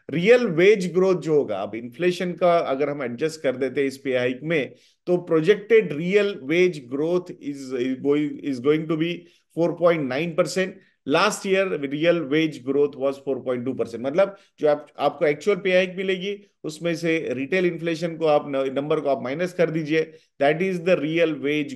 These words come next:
growth you will have। Uh, then, uh, expected pay hikes across among, among some sectors की अगर हम बात करते हैं, तो नॉन बैंक लेंडर्स जो है, वहां पे इलेवन पॉइंट वन परसेंट की पे हाइक, एवरेज पे हाइक की बात कर रहे हैं, हो सकती है।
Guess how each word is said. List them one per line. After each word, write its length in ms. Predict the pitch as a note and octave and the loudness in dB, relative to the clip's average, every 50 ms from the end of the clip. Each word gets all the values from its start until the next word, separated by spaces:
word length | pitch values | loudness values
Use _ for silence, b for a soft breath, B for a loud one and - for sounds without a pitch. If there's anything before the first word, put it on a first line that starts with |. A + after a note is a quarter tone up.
| A#2+ A#2+ C3 | -10 -4 -2
growth 260 | C3+ C#3+ D3 C#3+ D3 - A#2+ B2+ | 0 0 0 -2 -4 -8 -8 -8
you 120 | B2+ A#2+ A#2 | -6 -4 -4
will 200 | C3 A#2+ - - A2+ | -4 -4 -4 -4 -4
have। 180 | A#2 G2+ F2 - - b b b b b b b b _ - | -4 -4 -6 -8 -12 b b b b b b b b _ 0
Uh, 360 | C3+ C#3+ D3 D#3 D#3 D#3+ D#3+ D#3+ - - - C#3 | 2 4 6 6 6 4 2 2 0 -6 -2 2
then, 240 | F3+ F#3 G#3 G#3+ G3+ - b b b b b - | 2 2 2 0 -4 -10 b b b b b -2
uh, 160 | - C#3+ D3+ - | -2 0 0 -2
expected 520 | - F3+ - - - B3 A3+ A#3+ B3 A#3+ G3+ A#3 - | -4 -8 -8 -2 0 0 0 2 2 2 2 4 4
pay 80 | G3+ G3 | 4 4
hikes 400 | F#3 F#3 G3 G3+ G3 F#3+ - - - | 4 4 2 2 0 -4 -10 -14 -14
across 540 | - - - - F3+ G3 G3 G3+ G3+ - D#3 | -14 -14 -10 0 2 4 6 6 4 2 -2
among, 280 | E3+ E3 E3+ F3+ F3 E3+ | -4 -2 -2 -4 -2 -2
among 240 | D3+ C#3+ C#3+ F3+ F#3 | -2 0 0 0 -2
some 400 | F#3 E3+ - F3+ E3 D3+ - - | -2 -2 -2 -2 -2 -2 0 0
sectors 420 | D#3+ D#3+ D#3+ - - G3 F#3+ F#3 F#3+ | 0 0 0 0 2 2 2 2 2
की 100 | - E3 | 0 0
अगर 160 | C#3+ D3 C#3+ | 2 2 0
हम 100 | C#3 C3+ | 0 0
बात 200 | B2+ B2+ C3 C3 - | 0 0 -2 -2 -4
करते 220 | C#3 B2+ B2 C#3+ | -4 -4 -2 -4
हैं, 100 | D3 C#3+ | -4 -4
तो 60 | D3 | -4
नॉन 380 | C3+ B2 B2 C3+ D3 E3+ F#3 F3+ | -6 -4 -2 -2 0 0 -2 0
बैंक 340 | D#3 D#3 D#3 D#3+ E3 D3+ C#3 | 0 0 0 0 -2 -4 -4
लेंडर्स 420 | C3 C3+ C#3+ D3+ D3 D#3 D#3 D3 | -4 -2 0 4 4 4 4 4
जो 200 | C3+ C3+ C#3+ C#3 | 2 0 0 2
है, 240 | C3+ C3+ C3 C3+ B B B B B _ - | 2 2 0 -2 B B B B B _ -6
वहां 140 | B2 B2+ C3+ | -4 -4 -2
पे 120 | C3+ E3 | 0 0
इलेवन 300 | D3 C3+ C3+ C3+ D3 D3+ | 2 2 2 2 2 0
पॉइंट 260 | C#3+ D3+ D3 D3 C#3 B2 | 0 -2 -2 -2 -2 0
वन 220 | A#2+ B2+ C#3 D3 | 0 -2 -2 -2
परसेंट 400 | C3+ - C3 B2 - D3+ C#3 C3+ | -2 -4 -4 -4 -6 -8 -8 -8
की 60 | C3+ | -8
पे 160 | B2 C#3 C3+ | -4 0 2
हाइक, 260 | C3 C3 C3+ B2+ B2+ - - - | 2 2 2 0 -4 -8 -4 -2
एवरेज 360 | B2+ C#3+ D3 F3 F#3 F#3 F3 | 0 2 2 4 2 2 2
पे 120 | - - C3 | 0 2 2
हाइक 180 | B2 B2+ B2 | 2 0 -2
की 80 | - B2 | -6 -6
बात 240 | G#2 G#2+ G#2+ G#2+ - | -4 -4 -4 -4 -4
कर 100 | A2 G#2+ | -4 -2
रहे 100 | A2 A2+ | -2 -2
हैं, 60 | G#2+ G#2+ | -2 -4
हो 180 | A2 B2+ C3+ | -2 -4 -4
सकती 320 | C3 - C3 A#2+ A#2+ D#3 C#3+ | -4 -6 -8 -8 -6 -4 -2
है। 220 | C#3 C#3+ C3+ | -2 -2 -4